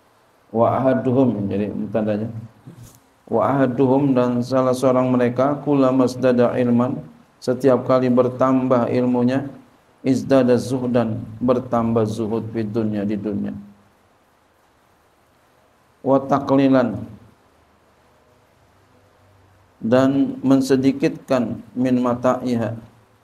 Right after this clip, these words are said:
daripada harta bendanya. "Wa narahumul yauma," dan kami lihat mereka sekarang ini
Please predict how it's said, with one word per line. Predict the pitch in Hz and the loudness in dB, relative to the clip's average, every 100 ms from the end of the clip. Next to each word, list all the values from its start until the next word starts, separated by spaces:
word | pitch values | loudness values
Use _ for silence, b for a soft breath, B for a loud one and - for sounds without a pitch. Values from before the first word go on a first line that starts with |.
| _ _ _ _ _ _ | _ _ _ _ _ _
daripada | 123 123 117 120 120 120 | 0 2 2 2 2 0
harta | 92 117 120 | -2 -2 -2
bendanya. | 110 117 110 107 104 104 - - _ _ _ _ _ _ _ _ _ _ _ _ _ _ _ _ _ _ _ _ | -2 -2 0 -2 -4 -8 -14 -20 _ _ _ _ _ _ _ _ _ _ _ _ _ _ _ _ _ _ _ _
"Wa | 127 | 2
narahumul | 131 131 131 156 147 139 135 127 | 4 4 4 2 2 2 2 2
yauma," | 127 135 143 147 151 156 160 160 - - - _ _ _ _ 123 107 113 113 113 _ _ _ _ _ _ _ _ _ _ _ _ _ _ _ _ _ _ _ _ _ _ - | 2 2 2 2 0 0 -2 -4 -10 -18 -20 _ _ _ _ -16 -16 -16 -20 -20 _ _ _ _ _ _ _ _ _ _ _ _ _ _ _ _ _ _ _ _ _ _ -2
dan | 127 139 139 | 2 4 2
kami | 139 143 143 | 2 2 2
lihat | 151 160 147 - | 2 0 -2 -2
mereka | 135 131 139 135 131 | -2 0 0 -2 -4
sekarang | 135 131 131 131 135 | -4 -4 -2 0 2
ini | 131 127 139 | 2 0 -2